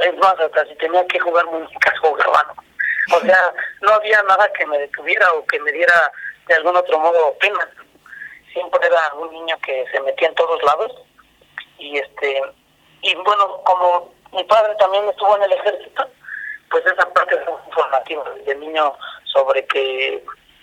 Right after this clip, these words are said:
Speaker 1: o sea, ¿quién, quién dijo no? Porque ahorita quién sabe cómo le vaya, ¿no? <laughs> Entonces, este, fuimos formados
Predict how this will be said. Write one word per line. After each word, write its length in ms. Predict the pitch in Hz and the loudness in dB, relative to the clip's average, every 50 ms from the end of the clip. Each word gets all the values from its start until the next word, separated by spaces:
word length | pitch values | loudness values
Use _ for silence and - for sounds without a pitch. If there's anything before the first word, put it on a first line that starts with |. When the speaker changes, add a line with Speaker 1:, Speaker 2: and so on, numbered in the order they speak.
| - - - | -18 -10 -2
Speaker 1:
o 40 | - | 0
sea, 100 | 160 160 | 0 0
¿quién, 260 | - 208 214 202 - - | 2 0 0 0 0 -2
quién 160 | 233 214 202 196 | -2 -2 -2 -2
dijo 240 | - 202 - 190 180 | -2 -2 0 0 2
no? 180 | 196 180 175 175 - | 2 0 0 0 -2
Porque 240 | - - - - 147 | -4 -2 0 0 0
ahorita 240 | 147 - - 147 147 | 0 0 -2 -2 -2
quién 160 | - 160 151 | -2 -2 0
sabe 140 | 156 156 - | 0 0 0
cómo 200 | - 147 143 135 | 0 0 0 2
le 80 | 127 123 | 2 2
vaya, 260 | 131 135 135 139 131 | 2 2 2 0 -2
¿no? 80 | 147 - - - 170 - - - - - - - - | -2 -2 -4 -2 0 0 0 -2 -2 -2 -6 -4 2
<laughs> 460 | - 285 254 - - 202 - - - - | 2 4 4 4 2 0 -2 -8 -10 -8
Entonces, 380 | 147 151 160 160 156 160 156 - - - - - - | -2 0 0 2 2 0 -2 -2 -4 -6 -6 -4 -2
este, 440 | - 180 175 170 - 180 165 156 151 | -2 -2 -2 0 2 0 0 0 -2
fuimos 280 | - 196 196 196 180 - | -2 0 0 0 0 0
formados 480 | 160 156 151 165 170 180 190 185 175 | 0 0 2 2 0 2 0 -2 -2